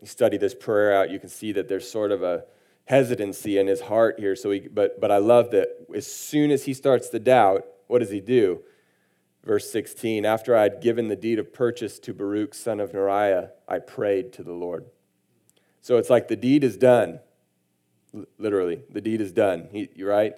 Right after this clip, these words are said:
And, uh, er, he's paid,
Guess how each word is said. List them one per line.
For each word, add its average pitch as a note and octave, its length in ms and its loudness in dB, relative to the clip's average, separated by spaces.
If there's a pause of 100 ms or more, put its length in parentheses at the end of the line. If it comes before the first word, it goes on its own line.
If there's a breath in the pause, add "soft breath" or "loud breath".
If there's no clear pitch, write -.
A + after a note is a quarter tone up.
(360 soft breath)
And, G2+ 360 0
uh, F#2+ 300 4 (1400)
er, G2+ 160 -2
he's G2+ 160 -14
paid, B2+ 600 2